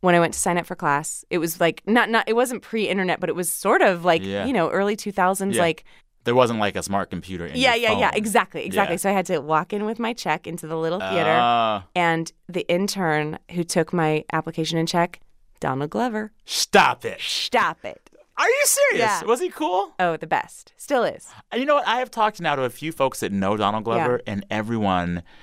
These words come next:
Speaker 2: sings that man's praises. Everyone
Speaker 1: He
Speaker 2: loves
Speaker 1: is
Speaker 2: him.
Speaker 1: amazing and clearly so special.
Speaker 2: Yeah.
Speaker 1: And weirdly, like, you know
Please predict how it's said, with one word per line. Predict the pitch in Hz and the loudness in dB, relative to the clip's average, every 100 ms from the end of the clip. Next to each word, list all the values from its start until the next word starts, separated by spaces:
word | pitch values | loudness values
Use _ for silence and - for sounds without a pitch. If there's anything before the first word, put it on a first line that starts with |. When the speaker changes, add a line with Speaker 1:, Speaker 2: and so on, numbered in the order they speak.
| - - | -20 -8
Speaker 2:
sings | - 143 | -4 -4
that | 151 156 | -2 -4
man's | 151 | -4
praises. | - 156 107 87 - - - - - - - - | -4 -4 -6 -8 -12 -20 -20 -20 -20 -20 -18 -8
Everyone | 147 185 233 | -2 0 4
Speaker 1:
He | 233 | 6
Speaker 2:
loves | 233 | 6
Speaker 1:
is | 214 | 4
Speaker 2:
him. | 208 | -2
Speaker 1:
amazing | 185 180 185 185 185 - | 0 -2 -2 -4 -6 -2
and | 165 160 160 151 _ _ _ _ _ | 0 0 -2 -8 _ _ _ _ _
clearly | - 220 202 185 175 165 - _ - | 0 4 4 4 2 0 -6 _ -2
so | 185 170 | 2 2
special. | - 156 - 151 147 | 2 -2 0 0 -2
Speaker 2:
Yeah. | 139 160 180 185 | -4 -4 -2 2
Speaker 1:
And | 202 196 | 4 4
weirdly, | 208 240 262 220 240 226 196 | 2 2 2 0 0 0 -2
like, | - 190 170 - _ _ _ _ _ | 2 2 2 -2 _ _ _ _ _
you | 196 180 | 0 2
know | 147 127 | 2 -2